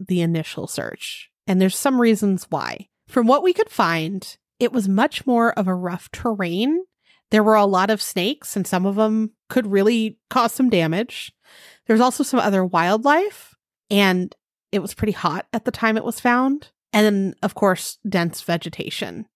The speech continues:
So they only had authorities search for safety reasons.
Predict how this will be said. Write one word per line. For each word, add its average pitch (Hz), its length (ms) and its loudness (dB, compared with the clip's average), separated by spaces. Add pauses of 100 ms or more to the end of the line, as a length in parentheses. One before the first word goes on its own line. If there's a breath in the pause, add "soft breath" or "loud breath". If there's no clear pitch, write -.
(160)
So 233 500 4
they 214 140 -2
only 294 200 0
had 277 180 -2
authorities 196 540 -2
search - 380 -4
for 214 140 -4
safety - 520 -12
reasons. - 760 -14